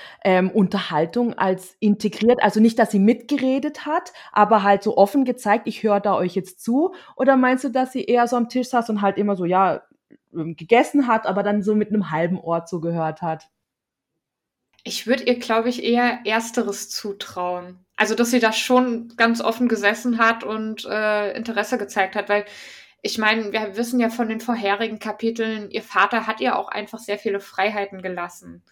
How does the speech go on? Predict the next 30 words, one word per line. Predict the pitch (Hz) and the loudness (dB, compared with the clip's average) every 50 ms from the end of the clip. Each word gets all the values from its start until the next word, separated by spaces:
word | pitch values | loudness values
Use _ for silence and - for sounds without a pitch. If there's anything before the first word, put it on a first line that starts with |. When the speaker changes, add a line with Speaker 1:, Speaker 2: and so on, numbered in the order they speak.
| _ _ _ _ _ _ _ _ _ _ _ | _ _ _ _ _ _ _ _ _ _ _
Speaker 2:
Und | - 220 - | -6 -4 -4
ich | - - - - | -4 -6 -6 -4
glaube, | - 214 196 208 208 226 | 0 2 2 2 2 2
der | 214 202 | -2 -2
hätte | 196 196 214 208 - 226 | -2 -4 -4 -4 -2 -2
jetzt | 208 196 202 | -2 -2 -2
auch | - 202 | -4 -6
nichts | 202 220 226 - | -6 -8 -8 -6
dagegen | - 202 202 202 214 226 226 | -8 -6 -6 -6 -4 -4 -2
gehabt, | 214 202 196 190 190 - | -2 -2 -2 -4 -6 -6
wenn | 196 196 190 | -10 -10 -8
sie | 185 202 | -8 -6
da | 196 190 190 | -4 -2 -2
jetzt | 190 190 196 196 | -2 -2 -4 -8
so | - - - | -10 -10 -10
offen | - 196 - 202 | -10 -10 -10 -12
Interesse | 190 190 190 - 196 196 196 190 - 190 - | -12 -12 -14 -12 -10 -10 -10 -10 -12 -14 -14
zeigt | - - 220 202 202 202 - - | -8 -2 0 0 0 -2 -4 -8
am | - 180 175 | -12 -12 -12
Tisch. | - - 180 170 170 - - - - _ _ _ _ _ _ _ _ _ _ _ _ _ _ _ _ _ _ _ _ _ - | -14 -12 -12 -12 -12 -12 -14 -16 -18 _ _ _ _ _ _ _ _ _ _ _ _ _ _ _ _ _ _ _ _ _ -4
Speaker 1:
Ich | 226 - - | -4 -2 2
glaub | - 185 160 - - | 4 4 4 4 0
das | 175 - - | -8 -6 -6
auch. | - 151 143 156 156 - - _ _ _ _ _ _ _ _ _ _ _ _ _ _ _ _ _ _ _ _ - | -4 -2 -2 -2 -2 -6 -12 _ _ _ _ _ _ _ _ _ _ _ _ _ _ _ _ _ _ _ _ -6
Ich | - 226 220 | -6 -4 0
glaub | 220 185 165 - | 0 -2 -2 -4
das | 165 - - | -10 -14 -10
auch. | - 135 139 151 151 - _ | -8 -6 -6 -8 -8 -10 _
Doch, | - 185 - | -6 -6 -4
doch. | - 170 156 156 - - _ | -2 -2 -4 -4 -4 -8 _